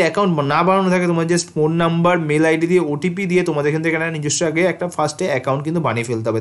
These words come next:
তারপর কিন্তু মোবাইল নাম্বার আর ওটিপি দিয়ে তোমাদের কিন্তু log in করে further procedure কিন্তু কমপ্লিট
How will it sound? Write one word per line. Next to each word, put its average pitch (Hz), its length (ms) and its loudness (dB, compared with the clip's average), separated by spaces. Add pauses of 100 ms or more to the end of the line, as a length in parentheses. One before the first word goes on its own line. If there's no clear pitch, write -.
তারপর 131 300 0
কিন্তু 170 220 0
মোবাইল 135 260 0
নাম্বার 156 200 0
আর 131 120 2
ওটিপি 135 300 -8
দিয়ে 180 100 4 (340)
তোমাদের 143 240 2
কিন্তু 180 200 2
log 123 200 4
in 160 120 -2
করে 196 120 2 (100)
further 139 320 0
procedure 139 420 0
কিন্তু 170 180 0 (380)
কমপ্লিট 147 260 2